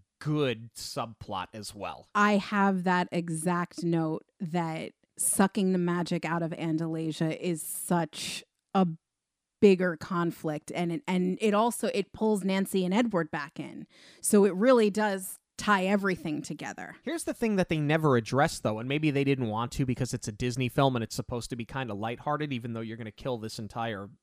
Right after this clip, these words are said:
Speaker 1: village of Andalasia and all the people that are in it that are from there originally. So you won't lose Nancy because she's not of Andalasian blood, but you're gonna lose Edward. You're gonna lose Giselle.
Speaker 2: Yep.
Speaker 1: What happens to Sophia?
Speaker 2: Yep.
Speaker 1: They never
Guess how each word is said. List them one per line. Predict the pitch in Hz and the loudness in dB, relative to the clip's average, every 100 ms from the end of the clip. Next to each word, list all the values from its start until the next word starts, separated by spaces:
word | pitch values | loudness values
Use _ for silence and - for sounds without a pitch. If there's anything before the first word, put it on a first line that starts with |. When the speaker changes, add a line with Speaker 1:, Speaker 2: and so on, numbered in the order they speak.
| _ _ _ _ _ _ _ _ _ | _ _ _ _ _ _ _ _ _
Speaker 1:
village | 123 131 139 110 117 | -8 -4 -4 -4 -6
of | |
Andalasia | 120 117 107 113 131 117 104 | -6 -6 -4 -2 -2 -4 -6
and | 107 | -6
all | 107 | -8
the | |
people | - 117 110 | -10 -10 -8
that | 107 101 | -8 -6
are | 110 | -6
in | 120 | -6
it | 110 | -6
that | 107 | -8
are | 95 | -8
from | - 120 | -8 -6
there | 117 101 | -4 -4
originally. | 104 160 143 107 101 104 - - - | -2 -2 -2 -4 -6 -8 -14 -20 -18
So | - 147 135 - - | 0 2 2 -2 -6
you | 147 | 0
won't | 190 262 | 2 2
lose | 208 208 156 | 0 -2 -2
Nancy | 156 120 - 135 | -6 -6 -6 -8
because | 147 - 113 | -6 -6 -6
she's | 127 117 | -6 -4
not | 113 117 | -2 -2
of | 123 | -2
Andalasian | 120 123 120 120 123 131 | -4 -4 -4 -4 -4 -4
blood, | 160 127 104 - _ _ | 0 0 -2 -12 _ _
but | 151 | -8
you're | 131 | -8
gonna | 139 160 | -6 -4
lose | 185 196 175 | -2 -2 -2
Edward. | 120 98 101 135 - _ _ _ _ | -6 -8 -14 -16 -18 _ _ _ _
You're | 123 | -8
gonna | 147 214 | -6 -4
lose | 208 165 | -4 -6
Giselle. | 131 117 175 147 110 113 _ - | -8 -8 -6 -6 -8 -12 _ -4
Speaker 2:
Yep. | 185 - _ | -4 -4 _
Speaker 1:
What | 165 | -6
happens | 240 370 339 320 | -4 -6 -8 -10
to | 262 | -8
Sophia? | - 208 - 240 185 - | -4 -4 -4 -10 -12 -6
Speaker 2:
Yep. | 202 - _ - | -4 -4 _ -10
Speaker 1:
They | 143 208 | -2 0
never | 214 208 214 233 262 247 285 294 294 | 2 0 0 0 0 -2 -2 0 -2